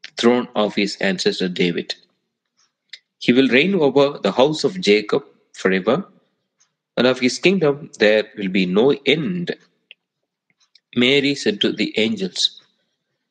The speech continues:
"How can this be, since I am a virgin?" The angel said to her, "The Holy Spirit will come upon you, and the power of the Most High will overshadow you. Therefore, the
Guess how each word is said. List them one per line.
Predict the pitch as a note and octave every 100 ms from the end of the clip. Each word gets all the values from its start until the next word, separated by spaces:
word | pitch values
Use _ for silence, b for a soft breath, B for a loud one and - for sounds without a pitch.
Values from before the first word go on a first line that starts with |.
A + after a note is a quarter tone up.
| _ _ _ -
"How | D#3
can | D#3 F3+
this | D#3+ C3+
be, | C3 C#3+ D3 - _ _ _ -
since | - D#3 D#3 -
I | G#2+
am | F#2+ G2
a |
virgin?" | F#2+ G#2 G2 F2+ - _ _ _ _ _ _ _ _ _ _
The | - -
angel | A2 A2+ A2+ A2+
said | - G2
to | G2+ F#2+
her, | F#2 - _ _ _ _ _ _ _ _ _ _ _ _ _ -
"The | -
Holy | - C#3+ C#3
Spirit | C3+ - B2
will | A#2
come | A#2+ A#2+
upon | A#2 A#2 A2+
you, | A2+ A2+ A2+ - _ _ _ _ _ _ _ -
and | F#2+
the | F#2+ -
power | B2 D3+
of | C3+
the | A2 G2+
Most | A#2+ B2 - G2+
High | G2+ G#2
will | G2 G2 - G#2
overshadow | A2+ A2+ G2 F#2+ F#2+
you. | G2 G3 _ _ _ _ _ _ _ -
Therefore, | F#3+ - G#2+ G#2+ - _ _ _ _ _ _ _ _
the | -